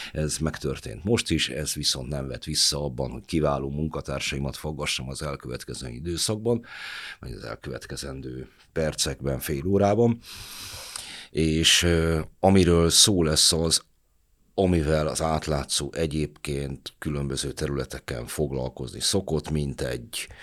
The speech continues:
frontvonalában áll az érdeklődésünknek, korrupció,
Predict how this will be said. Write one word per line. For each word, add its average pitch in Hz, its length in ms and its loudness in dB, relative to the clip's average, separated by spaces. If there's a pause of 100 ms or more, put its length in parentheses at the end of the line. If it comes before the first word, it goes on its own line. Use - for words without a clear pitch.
(440)
frontvonalában 76 920 2
áll 73 200 0
az 73 140 -6
érdeklődésünknek, 78 1200 0
korrupció, 82 840 2